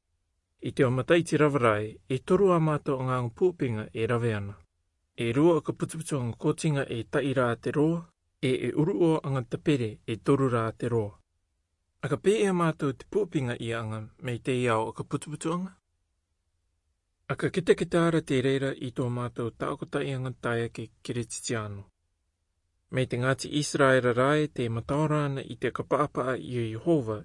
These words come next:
i roto i te o uipa angara, te mataora katoa nei mātou i te ka mori kāpiti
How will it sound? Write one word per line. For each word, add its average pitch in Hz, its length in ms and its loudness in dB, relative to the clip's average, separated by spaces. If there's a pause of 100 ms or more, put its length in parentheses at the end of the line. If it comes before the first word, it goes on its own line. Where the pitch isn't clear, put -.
i 123 80 -4
roto 139 280 0
i 135 80 -2
te 135 140 -2
o 120 60 0
uipa 151 420 2
angara, 110 480 -2 (340)
te 120 100 2
mataora 156 500 2
katoa 156 340 -2
nei 131 220 0
mātou 131 480 0
i - 100 -8
te - 140 -4
ka 123 80 -6
mori 135 320 0
kāpiti 151 480 0